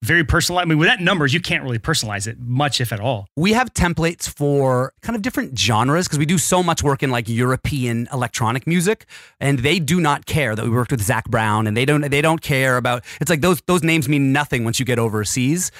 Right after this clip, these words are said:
Speaker 2: and maybe not nothing, but, you know, it doesn't have the same splash. And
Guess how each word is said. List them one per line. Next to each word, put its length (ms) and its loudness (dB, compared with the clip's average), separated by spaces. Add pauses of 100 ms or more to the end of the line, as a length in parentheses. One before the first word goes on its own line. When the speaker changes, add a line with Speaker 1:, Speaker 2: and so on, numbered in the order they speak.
(140)
Speaker 2:
and 60 -4
maybe 140 2
not 140 -2
nothing, 420 -4
but, 100 -6
you 100 -2
know, 140 -2
it 140 -6
doesn't 180 0
have 80 -2
the 80 -6
same 240 -2
splash. 640 -4 (380)
And 400 0